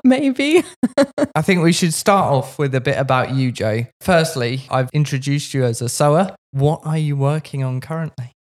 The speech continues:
Speaker 1: Actually, James, you know exactly what I'm working on currently, but our lovely listeners don't. So I'm working on a men's button-up shirt, and it is covered in a really nice lemon print, and it is actually being made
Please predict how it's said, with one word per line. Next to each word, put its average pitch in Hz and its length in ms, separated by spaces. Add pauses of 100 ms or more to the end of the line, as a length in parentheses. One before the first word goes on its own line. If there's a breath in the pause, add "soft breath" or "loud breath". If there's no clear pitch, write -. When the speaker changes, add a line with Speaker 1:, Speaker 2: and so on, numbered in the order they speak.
(140)
Speaker 1:
Actually, 202 540
James, 185 340
you 208 80
know 208 140
exactly 247 580
what 190 180
I'm 214 160
working 247 400
on 233 140
currently, 202 580
but 175 240
our 185 160
lovely 190 400
listeners 180 480
don't. 170 420 (120)
So - 180
I'm 202 140
working 247 400
on 175 240
a 175 340
men's 175 760 (120)
button-up 160 560
shirt, 254 560 (360)
and 175 460
it 175 220
is 165 200
covered 180 300
in 175 140
a 170 80
really 170 200
nice 165 320
lemon 269 340
print, 254 440
and 208 80
it - 100
is 208 140
actually 202 600
being 175 360
made 165 400